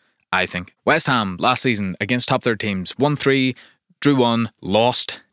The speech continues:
ten. They lost ten times out of fourteen games. At home, they won two, drew zero,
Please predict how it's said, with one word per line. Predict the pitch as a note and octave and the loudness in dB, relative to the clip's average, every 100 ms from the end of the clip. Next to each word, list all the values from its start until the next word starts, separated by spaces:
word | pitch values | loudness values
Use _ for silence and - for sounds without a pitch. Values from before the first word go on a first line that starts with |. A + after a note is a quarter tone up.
| _ | _
ten. | - - F#2+ F#2 F2+ - _ _ _ _ _ _ _ _ _ | -10 -2 0 0 -2 -10 _ _ _ _ _ _ _ _ _
They | B2 | 2
lost | C#3+ C3 C3 - - _ _ | 4 2 0 -4 -12 _ _
ten | - - A2+ | -4 0 0
times | G#2 F2 E2+ - - _ _ C3 | 0 -6 -8 -16 -18 _ _ 0
out | |
of | C3+ | 0
fourteen | - A2+ A#2 F#2+ | -2 -4 -4 -6
games. | F2 F2 - _ _ - _ - | -8 -12 -14 _ _ -20 _ -2
At | A#2 A#2+ | 0 2
home, | C3 C#3+ C#3+ - _ _ _ | 2 2 -4 -8 _ _ _
they | A2 G#2+ G#2 | 2 4 2
won | F2 A2 A#2+ | 0 0 0
two, | A2+ G#2+ G#2 G#2 - _ _ _ _ | 0 -2 0 -2 -4 _ _ _ _
drew | G#2 B2 A#2+ A#2+ - | 0 2 2 0 -4
zero, | G2+ G#2 G#2 G2+ | -2 0 2 -2